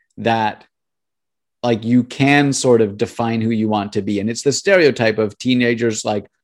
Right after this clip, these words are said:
rebelling against the parents' expectations and trying to define who they want to be.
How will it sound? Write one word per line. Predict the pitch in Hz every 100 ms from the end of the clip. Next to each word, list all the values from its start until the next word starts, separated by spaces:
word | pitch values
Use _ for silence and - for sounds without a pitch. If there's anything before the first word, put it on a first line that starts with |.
| -
rebelling | 117 110 127 135 131
against | 120 131 151 -
the | 139
parents' | 131 127 120 117
expectations | 117 - 117 - 110 107 - 104 104
and | 107
trying | - 123 135 139
to | 127
define | 117 110 113 113 110
who |
they | 107 104
want | 104 101
to | 92
be. | 101 85